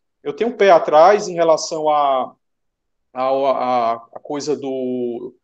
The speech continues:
da tipagem dinâmica, né? Eu acho que, é, a, a tipagem dinâmica, ela é, é, pode ser interessante, mas a partir do momento onde ela é dinâmica até ela receber a,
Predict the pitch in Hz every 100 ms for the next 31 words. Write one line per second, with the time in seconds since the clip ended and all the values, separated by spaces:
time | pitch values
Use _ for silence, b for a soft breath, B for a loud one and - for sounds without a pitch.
0 | _ 123 123 - 156 170 170 151 139 135
1 | 160 196 156 131 135 196 _ _ _ _
2 | _ - 135 143 143 143 - - 160 160
3 | 151 143 135 127 104 104 131 131 120 117
4 | 117 113 110 _ _ _ _ _ - 98
5 | 95 123 120 - - 151 156 170 151 170
6 | 147 139 123 139 131 139 147 143 139 135
7 | 127 123 - _ - 131 131 127 120 -
8 | 156 - 175 170 165 160 - 156 180 175
9 | 165 180 185 185 202 208 190 180 170 170
10 | _ _ _ - 160 175 147 165 165 160
11 | 156 151 143 127 _ _ - 160 202 214
12 | 170 196 247 - 175 165 196 220 226 202
13 | 214 233 202 175 196 233 233 175